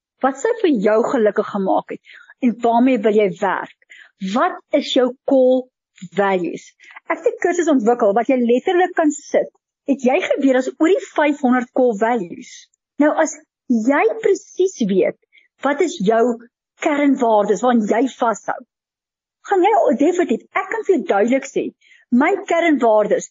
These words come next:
het niks met finansies in nie. Nou kan jy dink, as my ma hulle my moes gedruk het om 'n rekenmeester te word, ek sou van my kop af gegaan het. Ek sou hulle geld gemors het.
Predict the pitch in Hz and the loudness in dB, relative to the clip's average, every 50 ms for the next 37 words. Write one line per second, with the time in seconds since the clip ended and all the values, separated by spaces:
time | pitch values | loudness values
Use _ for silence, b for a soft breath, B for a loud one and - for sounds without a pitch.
0 | _ _ _ 262 247 - 220 220 233 269 285 - - 294 262 240 - - 233 208 | _ _ _ -4 -2 0 2 2 2 2 0 0 -2 -2 -2 0 0 0 0 2
1 | 190 190 180 - 208 185 190 151 165 147 139 - - - _ _ _ _ _ _ | 2 0 0 -2 -4 -4 -2 -2 -2 -4 -6 -8 -12 -16 _ _ _ _ _ _
2 | _ _ _ _ _ - 285 302 294 302 - 339 359 427 523 466 254 220 277 277 | _ _ _ _ _ 0 0 0 -2 -2 -2 -2 0 0 0 0 0 0 0 2
3 | 277 294 285 - 262 220 220 247 294 294 247 220 233 240 254 247 233 233 233 233 | 0 0 2 0 0 2 2 2 2 4 4 4 4 2 2 2 2 2 0 0
4 | - - 226 185 - 254 233 214 - 180 175 - _ b b b b b _ - | 0 -2 -4 -2 0 0 0 0 0 -2 -4 -6 _ b b b b b _ 0
5 | 277 262 262 247 233 220 220 240 233 - 269 226 208 208 196 - 214 190 - 202 | 2 2 2 2 2 2 2 0 0 0 0 0 0 0 0 -2 -4 -4 -2 -2
6 | 180 - - - - - - _ _ _ _ _ _ _ _ _ _ _ - 262 | -2 -2 -4 -6 -6 -8 -14 _ _ _ _ _ _ _ _ _ _ _ -10 -6
7 | - - 339 320 349 349 339 349 339 330 339 381 359 - - - - - - - | -4 -4 -2 0 0 0 0 0 -2 -2 -2 -2 -4 -4 -8 -12 -10 -10 -10 -10
8 | - - - _ _ _ _ _ _ _ _ _ - 311 302 - - 359 349 349 | -10 -14 -18 _ _ _ _ _ _ _ _ _ -8 -8 -6 -2 0 0 0 0
9 | 349 349 - - 339 339 359 - - - 330 262 208 175 151 170 - - - - | -2 -4 -4 -2 0 -2 -2 -2 -4 -2 -2 -2 0 -2 -2 -4 -6 -10 -14 -20